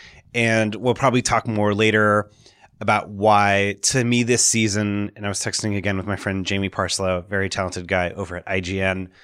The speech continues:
that who used to work at Loot Crate with, this episode, this season really reminds me of Princess Mononoke, the Hayao Miyazaki film from nineteen ninety-seven. If you're familiar, anyway, we'll talk about it a little bit later, but there was just so many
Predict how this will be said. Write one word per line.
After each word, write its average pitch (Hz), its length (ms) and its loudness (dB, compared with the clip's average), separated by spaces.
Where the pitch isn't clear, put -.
that 110 320 0
who 104 140 -2
used 95 220 -2
to 98 40 -4
work 85 160 -6
at - 100 -12
Loot 180 140 0
Crate 170 160 4
with, 160 240 2
this 131 560 2
episode, 110 640 2
this 135 160 2
season 110 720 2
really 127 560 4
reminds 104 640 2
me 92 300 0
of - 200 -8
Princess 92 360 -2
Mononoke, 90 720 0
the 95 340 -2
Hayao 92 340 2
Miyazaki 95 480 -2
film 107 220 -2
from 95 160 -4
nineteen 95 280 -4
ninety-seven. 139 840 0
If - 160 -14
you're 101 140 0
familiar, 104 920 0
anyway, 107 280 2
we'll 104 140 0
talk 151 220 0
about 127 200 4
it 104 40 4
a 104 40 2
little 104 160 2
bit 95 160 -2
later, 101 320 0
but 101 200 -2
there 113 120 2
was 110 120 0
just 120 180 2
so 135 220 4
many 127 460 2